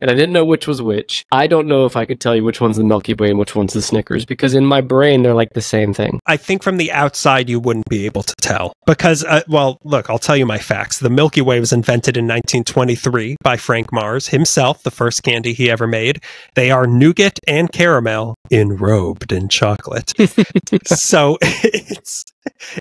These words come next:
Speaker 2: it's the same thing as a as a Snickers pretty much, but minus the peanuts. But the milk, the idea of the Milky Way was to recreate the taste of having a chocolate malted milkshake.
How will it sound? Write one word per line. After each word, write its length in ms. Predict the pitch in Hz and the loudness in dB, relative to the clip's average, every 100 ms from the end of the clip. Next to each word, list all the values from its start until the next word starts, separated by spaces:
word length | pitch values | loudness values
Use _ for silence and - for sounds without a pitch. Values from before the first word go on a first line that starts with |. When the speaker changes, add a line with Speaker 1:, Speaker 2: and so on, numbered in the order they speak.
| - | -2
Speaker 2:
it's 200 | 170 - | -2 0
the 160 | 180 | -2
same 400 | 160 - 180 190 180 | -2 0 0 0 -4
thing 320 | - 165 156 | -2 0 0
as 140 | 139 | 0
a 100 | 135 - _ - 131 | -4 -6 _ -20 -8
as 180 | 123 131 | -4 -2
a 260 | 120 117 - - | -2 -4 -6 -6
Snickers 460 | - 147 135 113 | 0 0 0 -4
pretty 200 | - 123 | -4 -4
much, 200 | 117 117 | -4 -2
but 160 | 117 - | -4 -2
minus 360 | 123 123 117 | -2 0 -2
the 80 | - - | -4 -2
peanuts. 320 | 156 127 - - - - | -2 -2 -4 -14 -8 -4
But 140 | 139 | 0
the 80 | 143 | 2
milk, 260 | 151 180 | 2 2
the 140 | - 151 | 2 2
idea 260 | 139 156 | 2 2
of 80 | 170 | 0
the 80 | 156 | 0
Milky 300 | 139 143 143 | 0 0 2
Way 240 | 131 135 | 2 2
was 260 | 127 110 - | 0 -2 -4
to 240 | - 127 110 | 0 0 2
recreate 540 | 131 127 - 135 123 - | 0 0 0 2 2 -2
the 60 | - | -6
taste 340 | - 123 - | -4 -4 -4
of 80 | 117 | -4
having 280 | 131 117 110 | -2 -2 -4
a 20 | |
chocolate 480 | 104 - 113 - 117 | -6 -2 -2 -4 -8
malted 420 | 127 101 - 98 | -6 -6 -8 -12
milkshake. 540 | 104 101 - - 123 | -10 -10 -8 -8 -8